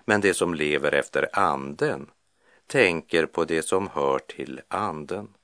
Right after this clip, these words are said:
Köttets sinne är död, men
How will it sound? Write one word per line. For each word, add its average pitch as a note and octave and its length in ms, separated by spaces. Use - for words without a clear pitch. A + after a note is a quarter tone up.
Köttets - 600
sinne D2+ 500
är G2 160
död, G2 520
men E2 340